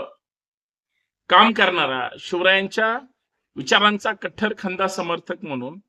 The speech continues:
आणि मला अभिमान आहे मी त्या विचारधारेत, अ, जगतोय आणि, अ, ही विचारधारा पुढे घेऊन जातोय. माझ्या कधीही शब्दामध्ये कुणाचाही अनादर नसतो, अजिबात नसतो,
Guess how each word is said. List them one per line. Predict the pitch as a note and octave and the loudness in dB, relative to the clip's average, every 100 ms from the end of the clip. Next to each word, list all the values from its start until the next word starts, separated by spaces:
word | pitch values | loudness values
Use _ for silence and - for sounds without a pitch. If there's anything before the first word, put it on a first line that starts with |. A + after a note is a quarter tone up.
| _ _ _ _ _ | _ _ _ _ _
आणि | B2+ E3 | -4 2
मला | F#3 G#3 | 4 6
अभिमान | F3+ G3 A3+ A#3 | 4 2 2 0
आहे | F#3+ | -2
मी | |
त्या | F3+ F#3+ | -2 0
विचारधारेत, | F3+ D#3+ F#3+ F3 D#3+ E3+ - D#3+ C#3+ _ _ _ _ _ _ _ | 0 0 0 0 -2 -2 -4 -14 -16 _ _ _ _ _ _ _
अ, | B2 B2+ B2+ | -6 -4 -2
जगतोय | C3 B2+ - - F3 D3 | -2 -2 -2 4 4 6
आणि, | D3+ E3+ E3+ | 2 -2 -8
अ, | - D3+ D3 | -6 -4 -2
ही | C#3+ E3+ | -2 -2
विचारधारा | E3 D#3 D#3 D3+ D#3 | -4 -4 -4 -4 -10
पुढे | D3+ D3+ C#3 | -8 -8 -8
घेऊन | C3+ C3+ | -8 -8
जातोय. | C3+ B2+ G#2 A#2 - _ _ _ _ _ _ _ _ - | -8 -10 -12 -16 -20 _ _ _ _ _ _ _ _ 0
माझ्या | C3 E3 A3 | 4 6 4
कधीही | G#3+ G3+ A3+ C4+ | 2 2 4 4
शब्दामध्ये | G#3+ F3+ F3+ F#3+ F3+ A3 - | 2 0 0 0 0 -2 -2
कुणाचाही | F#3 F#3 F#3 G3 G#3 - | -6 -4 -2 -4 -4 -4
अनादर | E3 F3+ D#3+ E3 | 0 0 0 -4
नसतो, | D#3+ - - - _ _ _ - | -6 -14 -18 -20 _ _ _ 0
अजिबात | E3+ A3 A3+ A3+ | 4 4 2 0
नसतो, | E3+ - - | -6 -8 -20